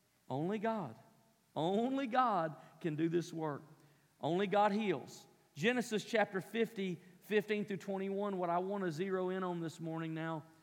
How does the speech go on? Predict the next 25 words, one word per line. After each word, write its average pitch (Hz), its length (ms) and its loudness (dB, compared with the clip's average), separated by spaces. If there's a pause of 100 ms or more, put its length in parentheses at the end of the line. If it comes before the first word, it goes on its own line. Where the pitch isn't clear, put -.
(320)
is 165 260 4
the 160 240 -2
end 208 460 0
of 165 160 -2
Joseph's 180 500 -2
story. 156 680 -2 (360)
You 165 140 0
know, 151 480 0 (300)
he's 160 300 -2
out 185 240 4
of 214 100 0
slavery, 196 580 0
he's 160 160 -2
out 175 220 4
of 196 100 -2
prison, 180 520 -2 (220)
he's 165 200 -2
now 180 180 0
the 151 100 -6
second 202 560 -4
in 202 140 -4
command 175 720 -6 (520)
of, 151 340 2 (180)
um, 143 420 -4 (800)
Egypt, 160 600 -2